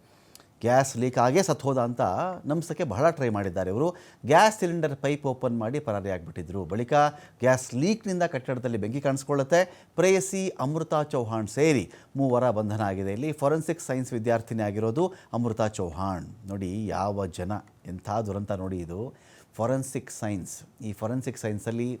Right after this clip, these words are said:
ಫಾರೆನ್ಸಿಕ್ ಲ್ಯಾಬ್‌ಗಳಂತ ಹೇಳ್ತೀವಲ್ವಾ, ಅನೇಕ ಕೊಲೆ ಪ್ರಕರಣಗಳು, ದೊಡ್ಡ ದೊಡ್ಡ ಡಾಕ್ಯುಮೆಂಟ್ ಫೋರ್ಜರಿ ಪ್ರಕರಣಗಳು, ನಕಲಿ ಪ್ರಕರಣಗಳು, ಯಾವುದೋ ಮರ್ಡರ್ ಆಗಿಬಿಟ್ಟಿದೆ, ಗೊತ್ತಾಗ್ತಾ ಇಲ್ಲ, ಗೊತ್ತಾಗ್ತಾ ಇಲ್ಲ, "ಏ ಫಾರೆನ್ಸಿಕ್ಕರು ಬಂದಿದ್ರು, ಏ ಡಿ ಎನ್ ಎ ಪರೀಕ್ಷೆ ಮಾಡೋರು ಬಂದಿದ್ರು"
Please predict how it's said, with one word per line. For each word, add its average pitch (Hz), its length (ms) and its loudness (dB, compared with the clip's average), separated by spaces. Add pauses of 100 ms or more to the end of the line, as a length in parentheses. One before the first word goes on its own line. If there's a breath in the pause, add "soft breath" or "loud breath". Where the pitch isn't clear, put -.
(100)
ಫಾರೆನ್ಸಿಕ್ 107 360 -6
ಲ್ಯಾಬ್‌ಗಳಂತ 101 640 0
ಹೇಳ್ತೀವಲ್ವಾ, 95 840 -4 (440 loud breath)
ಅನೇಕ 165 480 4
ಕೊಲೆ 131 320 2
ಪ್ರಕರಣಗಳು, 95 880 -6 (140)
ದೊಡ್ಡ 92 180 -4
ದೊಡ್ಡ 107 200 -2
ಡಾಕ್ಯುಮೆಂಟ್ 104 640 -2
ಫೋರ್ಜರಿ 117 480 2
ಪ್ರಕರಣಗಳು, 87 760 -6 (420 loud breath)
ನಕಲಿ 151 420 4
ಪ್ರಕರಣಗಳು, 90 840 -4 (320 soft breath)
ಯಾವುದೋ 127 220 2
ಮರ್ಡರ್ 113 280 2
ಆಗಿಬಿಟ್ಟಿದೆ, 92 460 -2
ಗೊತ್ತಾಗ್ತಾ 98 500 -4
ಇಲ್ಲ, 90 160 -2
ಗೊತ್ತಾಗ್ತಾ 98 500 -4
ಇಲ್ಲ, 87 160 -4 (440 loud breath)
"ಏ 151 140 8
ಫಾರೆನ್ಸಿಕ್ಕರು 139 580 2
ಬಂದಿದ್ರು, 92 640 -6 (180)
ಏ 131 220 6
ಡಿ 120 160 4
ಎನ್ 139 120 6
ಎ 131 60 4
ಪರೀಕ್ಷೆ 117 300 -2
ಮಾಡೋರು 101 260 0
ಬಂದಿದ್ರು" 92 640 -4